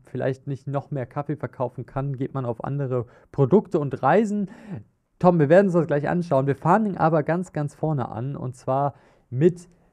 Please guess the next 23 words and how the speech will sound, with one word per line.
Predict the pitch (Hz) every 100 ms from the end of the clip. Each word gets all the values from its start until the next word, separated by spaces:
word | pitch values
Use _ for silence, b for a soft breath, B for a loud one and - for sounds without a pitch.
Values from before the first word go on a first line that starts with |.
| b
den | 143 151 143
drei | 127 131 123
Gründern | 120 127 196 170 120 139 156
und, | 117 127 123
äh, | 113 120
die | 117 143
sehen | 151 151
wir | 131
hier, | 120 156 165 160 - -
Jerry | 110 135 147 139
Baldwin, | 120 139 156 147 143 131
Gordon | 117 131 135 123 - -
Boker, | 98 120 160 170 160 147 - _ -
Seth | 101 131 143 - _ -
Siegel. | 104 - - 214 143 127 196 - B 139
Ähm, | 123 127 131
neunzehnhunderteinundsiebzig | 196 226 185 - 160 220 170 180 - - 180
bei | 151 143
der | 143
Eröffnung | 147 170 151
quasi | - 143 135 135
ihres | - 143 139 -
ersten | - 139 151 - 120